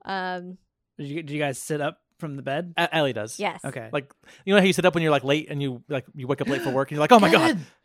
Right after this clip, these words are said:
Speaker 3: Yeah.
Speaker 2: Like that?
Speaker 3: "Kevin!"
Speaker 1: And, uh,
Speaker 2: <laughs>
Speaker 1: and then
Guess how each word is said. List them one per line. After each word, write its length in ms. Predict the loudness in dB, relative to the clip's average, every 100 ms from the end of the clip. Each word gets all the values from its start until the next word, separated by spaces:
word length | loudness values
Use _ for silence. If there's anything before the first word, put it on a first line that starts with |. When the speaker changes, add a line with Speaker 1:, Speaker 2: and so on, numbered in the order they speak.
| _
Speaker 3:
Yeah. 220 | -4 -4 -6
Speaker 2:
Like 80 | -12
that? 160 | -6 2
Speaker 3:
"Kevin!" 500 | 6 6 4 0 -14 2
Speaker 1:
And, 280 | 4 6 4 4 4
uh, 500 | 4 4 2 0 -4 -10 -2 0 2
Speaker 2:
<laughs> 40 |
Speaker 1:
and 140 | 4
then 260 | 4 4